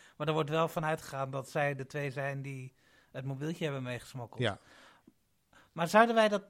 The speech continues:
Speaker 1: te zien krijgen op televisie, of krijgen we een Rick die zegt, "Johnny is naar huis gestuurd, hier is een heel koppel"?
Speaker 2: Nou, we hebben tijdens een Temptation Island vips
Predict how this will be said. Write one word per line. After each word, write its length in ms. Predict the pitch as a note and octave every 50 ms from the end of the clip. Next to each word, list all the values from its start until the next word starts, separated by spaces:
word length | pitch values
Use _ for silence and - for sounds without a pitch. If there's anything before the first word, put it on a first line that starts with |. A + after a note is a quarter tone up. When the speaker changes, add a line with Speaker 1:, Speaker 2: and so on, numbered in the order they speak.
| _ _
Speaker 1:
te 120 | - F3+
zien 240 | E3 - G3+ G#3+ A#3+
krijgen 340 | A#3 A3+ G3 F3+ F3 - E3+
op 80 | D3+ -
televisie, 640 | D#3+ D3 C#3+ C3 - D#3+ F3+ F#3+ - A#3+ A#3+ -
of 240 | - G3 F#3+ - -
krijgen 400 | - - G3+ G3 G3+ G3 G#3 G3
we 220 | F#3 F#3+ F#3+ G3 F#3+
een 360 | - F#3+ F#3+ F#3 F3+ F3+ F3 - - _
Rick 440 | - F3+ E3 F3+ F#3+ F#3+ F#3+ F#3
die 140 | F3 F3+ F3+
zegt, 460 | F3 F#3+ F3+ F3+ F3 - - - - D#3+ D#3+
"Johnny 300 | C#3+ F#3+ F#3 F#3 F3+ F3
is 100 | F3 F3
naar 100 | - F3
huis 180 | F3 F3 E3 E3+
gestuurd, 520 | - D3+ - - C#3 B2 A#2+ - - - - _
hier 200 | - D3+ D#3 D3+
is 120 | D3 C#3
een 60 | C#3+ D3+
heel 120 | D3+ D3+
koppel"? 300 | D3+ E3 E3 D3 - A#2 F#2 G2+ - - - - - _
Speaker 2:
Nou, 320 | - C#3+ D#3 E3 F3 F3+ - - - - _ _ _ _
we 160 | D3+ C#3 D#3
hebben 580 | D#3 E3 F3+ F3+ F3+ F3 E3 E3 E3 E3 F3
tijdens 300 | D#3+ E3+ D#3+ E3 E3+ D#3 D#3
een 140 | E3 D#3 D3
Temptation 600 | E3 D#3 D3+ - F3 E3+ D#3+ - D#3+ F3 D#3+ D#3+
Island 260 | E3 D3+ D3 D3 C#3 -
vips 380 | - G3 G3 - - - -